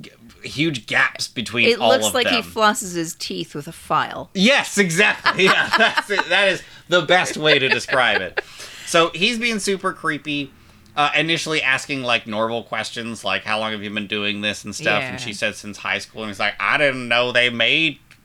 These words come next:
Speaker 1: uh, lifeguards this pretty." And I'm
Speaker 2: Yeah.
Speaker 1: like,
Speaker 2: Oh,
Speaker 1: "You didn't?"
Speaker 2: gross.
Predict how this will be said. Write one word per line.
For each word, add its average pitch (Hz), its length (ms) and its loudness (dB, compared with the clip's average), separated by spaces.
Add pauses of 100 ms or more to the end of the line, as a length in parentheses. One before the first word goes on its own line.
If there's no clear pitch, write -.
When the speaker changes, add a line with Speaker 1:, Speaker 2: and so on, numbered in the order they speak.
(120)
Speaker 1:
uh, 107 80 -4
lifeguards 104 760 0
this 101 200 -8
pretty." 107 500 -4
And 180 100 -2
I'm 175 40 4
Speaker 2:
Yeah. 160 200 4
Speaker 1:
like, - 220 -2
Speaker 2:
Oh, 165 140 -4
Speaker 1:
"You 156 80 2
didn't?" 277 360 0
Speaker 2:
gross. 180 560 -2